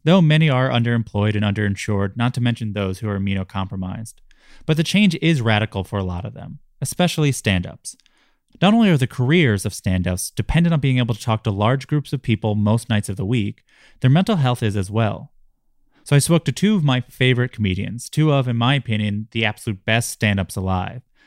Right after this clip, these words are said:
past guests Roy Wood Junior and Maria Bamford, about what these past few weeks have been like.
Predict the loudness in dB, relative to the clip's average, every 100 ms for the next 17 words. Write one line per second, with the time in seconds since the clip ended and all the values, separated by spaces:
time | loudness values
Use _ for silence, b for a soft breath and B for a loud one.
0 | b 0 0 0 0 0 0 2 4 2
1 | 2 0 0 -2 -2 -2 -2 -4 -4 -10
2 | -12 -18 b b b 2 2 2 0 -2
3 | -2 -2 -2 -2 -2 -2 -2 -4 -2 -2
4 | -6 -12 -18